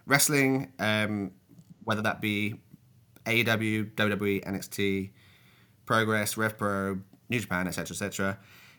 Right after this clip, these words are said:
Um, then we'll have a roundtable where, uh, we'll bring a big topic to the, um, table and we'll talk about that topic. So it's a different topic each time. And then we also have Book of Bingo, which is what,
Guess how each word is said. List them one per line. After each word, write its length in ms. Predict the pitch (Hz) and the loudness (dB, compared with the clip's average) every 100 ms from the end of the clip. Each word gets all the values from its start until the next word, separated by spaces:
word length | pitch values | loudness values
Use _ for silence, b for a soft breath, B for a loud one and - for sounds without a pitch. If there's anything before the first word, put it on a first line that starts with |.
| b | b
Um, 360 | 104 107 104 107 | 2 4 4 2
then 140 | 117 | 0
we'll 80 | 120 | 4
have 120 | 120 | 2
a 40 | 127 | 4
roundtable 640 | 143 151 139 135 120 117 117 | 6 6 6 4 2 -2 -2
where, 360 | 113 110 110 - _ - | -2 0 -2 -6 _ -6
uh, 200 | 107 107 | -2 0
we'll 160 | 120 117 | 0 -2
bring 480 | 127 123 117 110 110 | 2 2 2 -4 -2
a 120 | 113 | -4
big 420 | 110 135 110 - | 0 0 0 -2
topic 440 | - 151 175 139 - | -2 2 2 0 -4
to 180 | - 131 | 0 2
the, 180 | 131 131 - - | 0 -2 -8 -6
um, 320 | 120 117 120 | 0 0 2
table 480 | - 147 151 151 - | 2 2 4 2 2
and 240 | 113 117 117 | 4 4 2
we'll 220 | 117 117 | -2 -2
talk 260 | 113 120 | 0 -2
about 360 | 110 113 110 - - | 2 2 2 0 2
that 180 | 123 - | 2 2
topic. 480 | 123 - - - - b b | -2 -2 -4 -6 -20 b b
So 160 | - 110 | -2 0
it's 120 | 95 | 0
a 40 | |
different 220 | 117 107 | -4 -6
topic 220 | 120 117 113 | -6 -4 -4
each 120 | - | 2
time. 340 | 170 175 170 - B B B B - | 6 6 4 -4 B B B B 2
And 760 | 127 127 131 131 131 131 131 - | 4 6 6 6 4 4 2 0
then 160 | 139 139 | 2 4
we 100 | 143 | 4
also 460 | 160 156 165 156 | 4 4 4 2
have 380 | 147 147 147 143 | 4 6 6 4
Book 160 | 160 156 | 2 2
of 60 | |
Bingo, 360 | 160 165 131 113 | 4 6 6 4
which 240 | 113 - | 0 -4
is 300 | 120 117 113 | -4 -4 -4
what, 260 | 127 117 - | -2 -4 -4